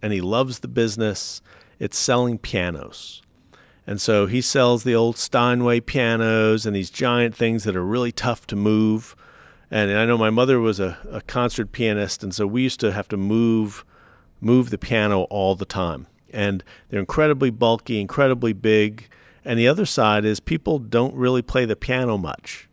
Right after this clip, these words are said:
And so in that business, instead of getting a big bulky piano and spending, you know, tens of thousands of dollars on it, for about a hundred bucks, you can buy an electric piano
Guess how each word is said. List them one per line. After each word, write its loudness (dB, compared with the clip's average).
And -4
so 2
in 2
that 0
business, 0
instead 0
of 0
getting 4
a 0
big -4
bulky -4
piano -2
and -8
spending, 0
you -6
know, -2
tens -2
of -6
thousands 0
of -4
dollars 2
on 2
it, -4
for -4
about 6
a 4
hundred 2
bucks, 2
you -2
can -2
buy 2
an 0
electric -2
piano 0